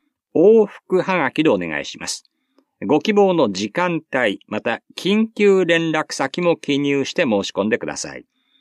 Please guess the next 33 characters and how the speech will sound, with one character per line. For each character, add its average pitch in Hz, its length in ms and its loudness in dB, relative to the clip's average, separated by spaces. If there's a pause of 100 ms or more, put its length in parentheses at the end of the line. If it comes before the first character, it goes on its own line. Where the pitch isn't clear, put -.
(200)
四 - 220 0
月 165 340 -2
二 185 180 2
十 151 300 2
一 131 180 -2
日 147 320 0
金 208 220 0
曜 214 240 4
日 - 80 -4
必 - 220 -12
着 131 280 -2
に 117 100 0
な 98 120 -2
り 82 100 -4
ま 82 80 -8
す。 - 240 -10 (1040)
お 156 80 4
申 220 280 4
し - 100 -10
込 208 100 2
み 190 180 2
お 131 140 2
問 185 240 0
い 175 60 2
合 165 80 2
わ 151 60 0
せ 147 140 -2
先 127 340 -4
は、 117 180 0 (540)
郵 151 200 6
便 143 240 2
番 123 260 0
号 90 240 2